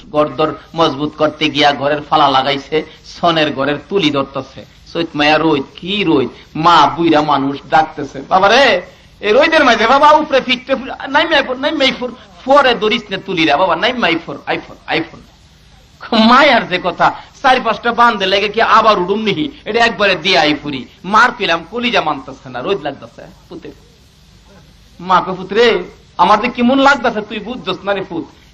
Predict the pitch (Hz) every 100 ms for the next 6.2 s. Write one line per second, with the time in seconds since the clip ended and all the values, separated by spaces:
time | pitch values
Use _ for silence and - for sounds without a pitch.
0 | - 196 190 196 226 214 247 208 196 202
1 | 226 220 190 165 165 160 - 220 226 202
2 | 180 - 156 131 - - 185 185 160 160
3 | 147 143 131 135 131 113 - - 170 175
4 | 175 170 180 180 202 196 151 143 190 165
5 | 175 180 175 156 165 143 139 127 110 -
6 | 147 147